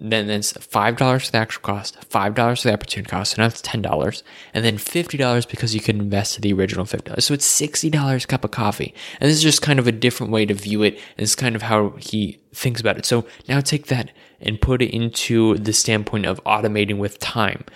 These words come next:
So it might cost you fifteen minutes or twenty minutes to do this task now, right?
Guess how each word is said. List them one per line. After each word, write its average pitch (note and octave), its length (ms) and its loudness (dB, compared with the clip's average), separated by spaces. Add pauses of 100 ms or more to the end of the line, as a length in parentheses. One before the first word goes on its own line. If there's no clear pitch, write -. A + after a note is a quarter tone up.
(180)
So - 220 2
it A2+ 80 0
might B2+ 240 0
cost B2+ 520 -2
you G#2 240 0 (180)
fifteen - 540 0
minutes G#2 440 2
or G2+ 80 2
twenty A2+ 320 2
minutes G#2 320 -2
to - 60 -8
do G#2 100 2
this G2+ 160 0
task - 400 -2
now, - 260 -2
right? - 260 0